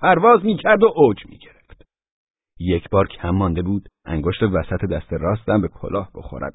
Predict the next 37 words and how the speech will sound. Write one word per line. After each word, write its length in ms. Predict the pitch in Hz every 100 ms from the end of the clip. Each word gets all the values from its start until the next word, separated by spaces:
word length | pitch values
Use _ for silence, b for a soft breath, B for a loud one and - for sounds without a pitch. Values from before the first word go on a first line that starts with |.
| -
اما 260 | 120 151 147 b b b
یکی 260 | - 151 185
حسودیش 560 | 113 92 98 92 - 160
شد 180 | 180 180
و 80 |
برای 280 | 151 110 165
آنکه 240 | 143 117 113
من 280 | 139 143
نتوانم 500 | 180 - 123 104 104
کلاه 340 | 98 98 92 95
را 100 | 92 90
بگیرم، 400 | 92 104 190 214 b b b
به 80 | 123
هم 140 | 196
پشت 280 | 160 110 -
پا 200 | 95 226
انداخت 320 | 208 202 196
و 60 | -
خوردم 500 | - - - 113 101
زمین. 360 | - - - - _ _ _ _ _ _ _ _ 107
یارو 260 | 117 156
خطا 400 | - 123 120 151
کرده 340 | - 98 85 95
بود 140 | 107
و 40 |
این 160 | 113 117
خطا 380 | - 98 107 110
نه 140 | 110
به 80 | 113
نفع 280 | 113 117 135
خودش 380 | - 233 202 -
بود 400 | 196 185 170 _ -
و 80 | -
نه 120 | 196
به 60 | 156
نفع 300 | 127 - 131
من. 280 | 104 92